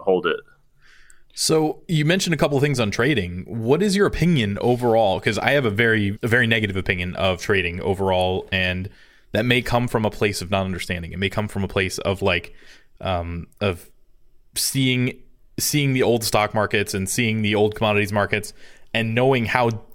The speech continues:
Speaker 2: difficult and how all the data points to people basically don't beat it. So in crypto, I default to that. But do you think that there,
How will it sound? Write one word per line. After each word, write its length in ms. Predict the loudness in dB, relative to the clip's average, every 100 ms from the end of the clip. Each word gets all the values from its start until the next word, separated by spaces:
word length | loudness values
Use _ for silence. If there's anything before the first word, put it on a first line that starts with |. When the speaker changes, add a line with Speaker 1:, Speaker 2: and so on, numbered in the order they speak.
| -20 -20 -20 -20 -20 -16 -4
Speaker 2:
difficult 560 | 0 0 2 0 0 -2
and 160 | -2 0
how 360 | 0 2 2 4
all 260 | 4 4
the 80 | 2
data 260 | 2 2 0
points 320 | -2 -4 -4
to 340 | 0 0 0 -6 -18 -8
people 240 | -4 -2 2
basically 380 | 2 2 0
don't 320 | 0 0 0 0
beat 180 | -2
it. 160 | -4 -10 -16 -20 -20 -8
So 580 | 0 4 4 4 0 -6 _ -10 -4
in 140 | -2
crypto, 600 | 2 2 4 4 4 4
I 160 | 2 0
default 560 | 0 -2 2 4 2 -2
to 100 | -4
that. 280 | -4 -2
But 440 | -2 -2 -4 -12 -4
do 100 | -2
you 200 | 0 -2
think 320 | 0 0 0
that 180 | -2 2
there, 480 | 2 4 2 0